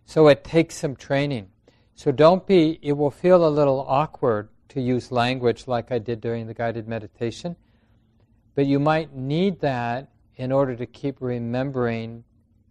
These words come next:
to move through your life with this attitude <coughs> instead of the usual. So let me continue reading her poem. I'll just repeat that last couple lines.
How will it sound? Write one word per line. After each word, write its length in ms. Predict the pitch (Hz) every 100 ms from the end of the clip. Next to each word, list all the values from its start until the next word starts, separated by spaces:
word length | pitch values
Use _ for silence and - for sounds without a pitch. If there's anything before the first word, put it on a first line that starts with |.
| _ _
to 140 | 143
move 260 | 120 135 131
through 220 | - 135
your 180 | 120 120
life 340 | 117 120 117 -
with 240 | 120 - -
this 260 | 147 -
attitude 600 | 127 110 110 - 117 98 - _ _ _ - _ _ _
<coughs> 520 | 277 - - 202 113 - _ _
instead 340 | 120 - 135 120
of 80 |
the 100 | 110
usual. 500 | 104 117 113 113 95 - _ _ _ _ _ _ _ _ _ _ _ _ _ _ _ _ _ _ -
So 60 |
let 80 | 123
me 80 | 123
continue 440 | 131 113 139 120
reading 280 | 117 117 110
her 100 | 110
poem. 380 | - 120 110 104 - _ _ _
I'll 100 | 123
just 220 | 123 -
repeat 320 | 123 - 127 -
that 180 | 120
last 420 | 120 113 113 - -
couple 240 | - 120
lines. 520 | 110 110 107 113 -